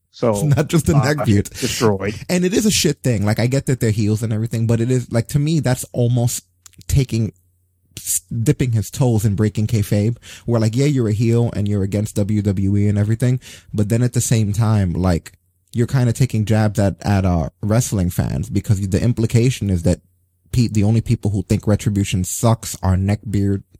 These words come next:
Speaker 2: that wear Bullet Club shirts and listen to wrestling podcasts.
Speaker 1: Pre-, pretty
Speaker 2: and
Speaker 1: much
Speaker 2: like
Speaker 1: anybody
Speaker 2: A E W.
Speaker 1: who doesn't like W W E.
Speaker 2: Yeah, it's, it was
Speaker 1: Which,
Speaker 2: just
Speaker 1: wait, wait, wait, which right there just shows your stupidity, because people who like W W E don't fucking like you.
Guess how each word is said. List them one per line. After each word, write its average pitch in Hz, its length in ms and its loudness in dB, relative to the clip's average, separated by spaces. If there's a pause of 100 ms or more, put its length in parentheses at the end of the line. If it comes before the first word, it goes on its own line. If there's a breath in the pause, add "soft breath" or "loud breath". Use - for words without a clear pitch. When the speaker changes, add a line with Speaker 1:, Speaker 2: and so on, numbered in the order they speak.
(180)
Speaker 2:
that 95 160 0
wear 98 160 2
Bullet 104 300 0
Club 101 200 -2
shirts - 300 -2
and 90 140 0
listen 98 240 0
to 95 60 2
wrestling 98 360 0
podcasts. 87 600 -2
Speaker 1:
Pre-, 254 160 -2
pretty 170 200 -4
Speaker 2:
and 165 80 -4
Speaker 1:
much 135 80 0
Speaker 2:
like 104 140 0
Speaker 1:
anybody 120 480 0
Speaker 2:
A - 20 0
E - 60 -2
W. - 80 -8
Speaker 1:
who 110 260 -4
doesn't 110 340 -2
like 101 200 -4
W 101 260 -4
W 98 220 -8
E. 92 100 -10 (420)
Speaker 2:
Yeah, 135 200 2 (300)
it's, 120 180 -2
it 127 140 -4
was 127 100 0
Speaker 1:
Which, 117 80 -2
Speaker 2:
just 131 120 0
Speaker 1:
wait, 127 160 -2
wait, 131 200 -2
wait, 131 240 -2
which 123 140 -4
right 123 260 -2
there 123 260 0
just 104 200 -10
shows 110 180 -2
your 104 60 -8
stupidity, 110 420 -2
because 104 240 -6
people 117 240 -6
who 107 80 -4
like 113 220 2
W 113 180 2
W 110 340 0
E 107 40 0
don't 170 100 -2
fucking 117 260 -2
like 104 220 -4
you. - 140 -10